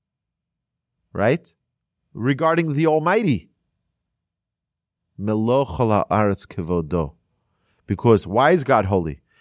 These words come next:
Because the whole land is filled with his honor. The holiness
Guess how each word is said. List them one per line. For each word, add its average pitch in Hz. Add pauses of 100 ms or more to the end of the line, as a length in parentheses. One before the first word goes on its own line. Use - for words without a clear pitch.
(160)
Because 101
the 80
whole 123
land 110
is 92
filled 101
with 92
his 82
honor. 85 (3000)
The 95 (180)
holiness 143